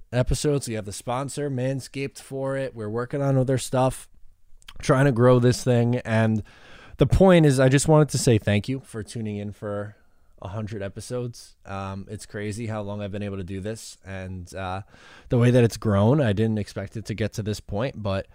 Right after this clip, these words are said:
uh, I just feel very, very lucky. So I appreciate each and every one of you, uh, for allowing me to get to this point.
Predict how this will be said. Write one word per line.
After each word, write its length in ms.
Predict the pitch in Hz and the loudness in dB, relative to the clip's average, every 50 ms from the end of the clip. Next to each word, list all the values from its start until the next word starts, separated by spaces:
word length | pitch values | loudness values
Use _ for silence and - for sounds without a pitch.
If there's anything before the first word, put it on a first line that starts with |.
| _ _ _ _ _ _ - - | _ _ _ _ _ _ -16 -8
uh, 240 | - 87 92 98 95 - | -4 -2 -2 -2 -2 -2
I 120 | 107 110 | -2 -2
just 200 | 101 110 104 - | -2 -2 -4 -2
feel 180 | - 131 123 110 | -2 0 0 0
very, 280 | 92 110 113 120 123 | 2 2 2 0 0
very 240 | 113 123 123 123 120 | 0 0 0 -2 -2
lucky. 300 | 113 113 113 - - 92 | -4 -6 -10 -12 -14 -16
So 160 | - - 110 | -12 -10 -8
I 60 | 101 | -8
appreciate 680 | 101 101 95 - - 120 117 101 - - 127 123 - - | -8 -8 -10 -10 -8 -8 -8 -8 -6 -6 -6 -6 -6 -6
each 220 | 120 120 113 - | -6 -8 -6 -6
and 100 | 123 113 | -8 -8
every 240 | 107 107 104 117 113 | -8 -8 -8 -6 -6
one 240 | 107 98 104 107 104 | -6 -6 -6 -6 -6
of 140 | 107 98 101 | -6 -8 -8
you, 300 | 101 104 104 104 101 - _ _ _ _ _ - - | -8 -8 -8 -8 -10 -12 _ _ _ _ _ -14 -10
uh, 180 | 98 98 98 | -10 -8 -8
for 240 | 98 - - 143 139 | -8 -6 -4 -2 -2
allowing 480 | 135 127 127 131 135 147 160 165 160 156 | -2 -2 -4 -4 -4 -2 -2 -2 -2 -2
me 100 | 156 151 | -2 -2
to 100 | 143 135 | -4 -4
get 260 | 123 143 135 131 - | -4 -4 -4 -4 -6
to 80 | - 131 | -10 -10
this 220 | 120 131 123 - | -8 -8 -10 -12
point. 440 | - _ - 123 123 123 139 165 | -14 _ -10 -6 -6 -6 -6 -8